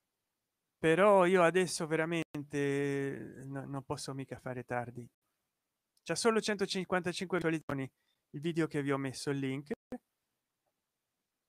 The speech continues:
Adesso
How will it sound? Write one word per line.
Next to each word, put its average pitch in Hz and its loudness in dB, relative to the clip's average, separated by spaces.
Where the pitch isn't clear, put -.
Adesso 160 -4